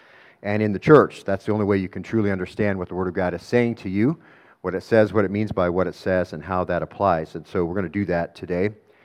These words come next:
Verse one, reading with me, I'll read in the New American Standard. You can read in whatever copy that you read every day and memorize, and I'll give you verse cues,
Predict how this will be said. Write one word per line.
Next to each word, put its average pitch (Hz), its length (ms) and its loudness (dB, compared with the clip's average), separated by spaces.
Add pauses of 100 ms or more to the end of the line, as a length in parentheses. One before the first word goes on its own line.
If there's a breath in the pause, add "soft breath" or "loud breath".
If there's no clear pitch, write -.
(220 soft breath)
Verse 120 180 0
one, 131 340 6 (320)
reading 113 300 2
with 107 180 0
me, 117 160 0
I'll 104 140 6
read 110 180 2
in 107 60 2
the 95 80 -2
New 107 160 2
American 101 340 0
Standard. 101 360 -4
You 107 60 -4
can 95 120 -8
read 101 240 -2
in 87 180 -4
whatever 95 280 0
copy 98 380 0
that 82 260 -10
you 98 100 -6
read 90 240 -6
every 85 220 -4
day 87 260 -2
and 82 240 -10
memorize, 90 560 -4
and 82 100 -10
I'll 78 120 -8
give 78 180 -14
you 78 80 -12
verse 80 220 -10
cues, 80 320 -14